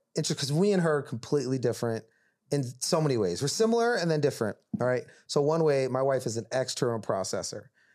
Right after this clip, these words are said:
Um, she could talk for hours, for days. Things that are going on. She's like, "I just need to spit it out." I'm an internal processor. Uh, she's a high extrovert. I'm a high introvert. And early on in our marriage, some of the issues and conflicts that we would have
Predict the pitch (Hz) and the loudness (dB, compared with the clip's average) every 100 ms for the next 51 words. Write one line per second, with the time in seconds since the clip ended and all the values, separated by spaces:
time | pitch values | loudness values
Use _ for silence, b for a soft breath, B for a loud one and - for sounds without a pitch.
0 | b b b - 127 120 110 - 160 131 | b b b -4 -2 0 -2 -4 -2 -2
1 | - 131 120 - 123 127 123 117 98 - | 0 -2 -2 -4 -2 -2 -2 -4 -4 0
2 | 131 127 123 127 - 165 151 135 123 123 | 2 2 2 0 -2 -2 -2 -2 -4 -2
3 | 131 131 123 143 147 143 143 147 B B | 0 0 0 0 0 0 0 -2 B B
4 | B - - 139 123 117 147 135 - 135 | B -6 -2 2 2 2 0 0 0 0
5 | 120 110 - 131 120 98 - - _ 143 | 0 -2 0 0 2 -2 -4 -12 _ -2
6 | 160 156 143 135 123 110 - 92 - - | 0 0 -2 -2 -4 -4 -4 -4 -6 -10
7 | 104 95 117 117 117 117 b - 123 113 | -10 -12 -8 -6 -6 -8 b -10 -4 -2
8 | 123 156 - 208 175 113 117 127 147 123 | 0 0 0 -2 -2 -4 -4 -6 -4 -4
9 | 110 - B B B B - 156 147 147 | -4 -6 B B B B -4 -2 0 2
10 | 175 208 196 151 143 127 123 117 113 113 | 4 6 4 4 2 2 0 0 0 0
11 | 117 - - 151 143 131 123 123 135 143 | -4 -10 -4 0 2 2 0 -2 -2 -2
12 | 117 110 160 190 135 120 117 117 117 113 | -2 -2 -2 0 -2 -2 -2 0 0 0
13 | 110 107 107 | 0 -2 -6